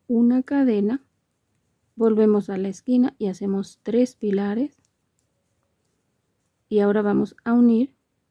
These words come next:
Aquí después perdemos este. Aquí, en el primer espacio, un punto bajo. Lo mejor que puedas ajustar. Con la lazada me regreso aquí. Y voy a hacer tres pilares.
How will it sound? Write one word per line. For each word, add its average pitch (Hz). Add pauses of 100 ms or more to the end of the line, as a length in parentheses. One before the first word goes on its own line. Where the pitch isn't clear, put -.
(320)
Aquí 214
después 208
perdemos 196
este. 262 (840)
Aquí, 202 (400)
en 202
el 196
primer 196
espacio, 214 (340)
un 214
punto 208
bajo. 208 (1800)
Lo 202
mejor 202
que -
puedas 214
ajustar. 233
Con 208
la 190
lazada 240
me 254
regreso 196
aquí. 277 (1800)
Y 233
voy 240
a 247
hacer 208
tres 190
pilares. 180